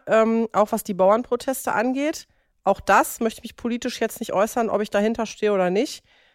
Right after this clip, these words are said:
Fakt aber da aufgrund dieser Tatsache, weil ich dann in meinem Status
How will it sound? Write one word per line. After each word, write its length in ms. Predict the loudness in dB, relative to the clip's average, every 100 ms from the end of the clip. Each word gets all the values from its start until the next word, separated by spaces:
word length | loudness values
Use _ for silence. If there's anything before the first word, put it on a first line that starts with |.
| _ _ _
Fakt 480 | -6 2 2 2 -2
aber 240 | 2 2
da 420 | 0 6 8 8
aufgrund 520 | 6 2 0 -2 -2 0
dieser 220 | -2 -2
Tatsache, 720 | 0 -2 0 -4 0 0 0 4
weil 260 | 6 6 2 0
ich 180 | -10 0
dann 180 | 2 2
in 220 | 0 0 -2
meinem 440 | -6 0 2 2 -2 -8
Status 640 | -2 2 2 0 -8 -12